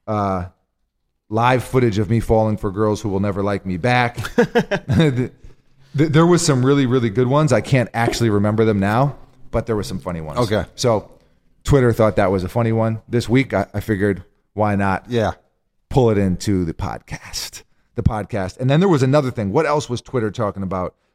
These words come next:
Speaker 1: Um,
Speaker 2: It was J-, James Harden.
Speaker 1: Oh, and that was even funnier. And I wanna say equally anatomically intriguing.
Speaker 2: Yeah.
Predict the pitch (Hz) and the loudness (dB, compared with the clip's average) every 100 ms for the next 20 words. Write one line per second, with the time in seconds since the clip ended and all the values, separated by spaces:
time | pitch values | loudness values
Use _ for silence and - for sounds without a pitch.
0 | - 117 113 104 123 110 98 - 113 127 | -6 -2 -2 0 -2 -2 -4 -6 0 0
1 | 107 117 101 80 - _ - 185 175 175 | 2 2 2 -2 -10 _ -2 2 4 6
2 | 170 165 160 143 - 143 127 113 143 165 | 6 6 6 4 2 0 0 2 2 4
3 | 135 120 107 101 160 190 131 120 - _ | 2 2 -2 0 2 2 2 0 -4 _
4 | - 156 151 143 127 - _ _ _ - | -8 0 2 2 0 -6 _ _ _ -4
5 | 147 151 139 147 202 185 - - 143 113 | 0 2 2 2 2 2 -2 0 2 2
6 | 110 135 - _ _ _ _ _ _ 180 | 0 -4 -10 _ _ _ _ _ _ 0
7 | 226 - 151 113 87 98 110 _ _ _ | 0 4 4 4 0 -4 -10 _ _ _
8 | _ _ _ _ _ 139 143 131 - 135 | _ _ _ _ _ 0 2 2 0 2
9 | 139 131 131 123 120 147 156 160 95 113 | 2 0 0 0 0 0 0 -2 -2 0
10 | 95 | 0